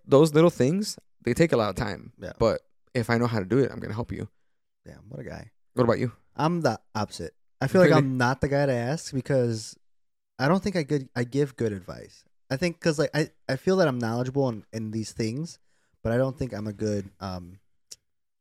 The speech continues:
Speaker 2: teacher or explainer.
Speaker 1: Sure.
Speaker 2: 'Cause I think, like, when I try and explain something, it makes sense in my head,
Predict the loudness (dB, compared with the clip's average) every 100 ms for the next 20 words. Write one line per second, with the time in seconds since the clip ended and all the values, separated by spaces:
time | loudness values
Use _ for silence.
0 | _ -12 -8 -8 -8 _ _ -8 -8 -8
1 | -8 -6 -6 -10 _ _ -4 -4 -4 -2
2 | 0 2 0 -2 -4 -4 _ _ -6 -2
3 | -2 0 -2 -2 -6 -8 -8 -6 -8 -6
4 | -2 0 -2 -2 -4 -4 -8 -6 -4 -4
5 | -6